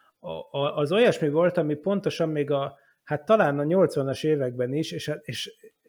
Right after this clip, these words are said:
és a kilencvenes években is néhány helyen még, ö, az emberek bíztak abban, hogy ahhoz, hogy az ember egy fúziós reaktort, fúziós hajtóművet megcsináljon,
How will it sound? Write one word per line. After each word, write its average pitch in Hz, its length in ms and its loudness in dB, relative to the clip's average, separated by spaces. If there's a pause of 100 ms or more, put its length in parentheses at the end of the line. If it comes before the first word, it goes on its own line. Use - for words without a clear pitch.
(440)
és 170 380 -4
a 147 40 -4
kilencvenes 151 640 4
években 135 480 2
is - 240 -8 (640)
néhány 135 600 6
helyen 123 340 -2
még, 120 380 -6 (420)
ö, 117 280 -4 (140)
az 123 120 -10
emberek 131 500 -2
bíztak 165 440 0
abban, 127 460 -2
hogy 135 160 0
ahhoz, 147 300 2
hogy 131 140 -2
az 127 160 -2
ember 131 260 0
egy 117 160 -2
fúziós 127 800 -4
reaktort, 127 640 -2
fúziós 127 460 -6
hajtóművet 123 640 -6
megcsináljon, 117 920 -6